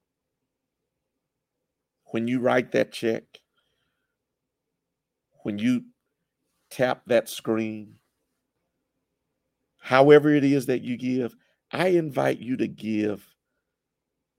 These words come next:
more thoughtfully, more cheerfully,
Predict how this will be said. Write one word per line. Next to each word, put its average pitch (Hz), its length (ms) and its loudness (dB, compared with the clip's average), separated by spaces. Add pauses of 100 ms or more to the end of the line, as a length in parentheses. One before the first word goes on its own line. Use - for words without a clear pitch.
(160)
more 104 220 -2
thoughtfully, 131 960 -6 (1700)
more 95 220 -4
cheerfully, 139 920 -6